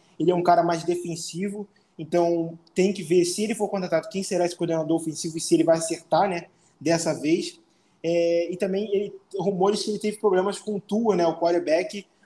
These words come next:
lá nos Dolphins, né? Então vamos ver também se isso pode ser um problema, se ele vier a ser contratado com o Daniel Jones, ou então isso pode afetar também. E pro Dan Draper, o que pode a gente falar é que ele nunca foi head coach, então a gente também já falou sobre isso aqui, é algo diferente,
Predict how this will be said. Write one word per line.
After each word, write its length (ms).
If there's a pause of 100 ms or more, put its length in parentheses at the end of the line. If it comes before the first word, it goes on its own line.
lá 260
nos 200
Dolphins, 520
né? 140
Então 400
vamos 220
ver 100
também 200
se 80
isso 100
pode 200
ser 80
um 80
problema, 520 (300)
se 120
ele 100
vier 140
a 40
ser 80
contratado 420
com 120
o 40
Daniel 260
Jones, 440 (240)
ou 60
então 120
isso 180
pode 200
afetar 340
também. 400 (220)
E 120
pro 300
Dan 220
Draper, 500
o 80
que 200
pode 320
a 20
gente 240
falar 240
é 80
que 340
ele 160
nunca 240
foi 140
head 240
coach, 340
então 240
a 40
gente 200
também 160
já 100
falou 220
sobre 240
isso 100
aqui, 300 (300)
é 80
algo 260
diferente, 840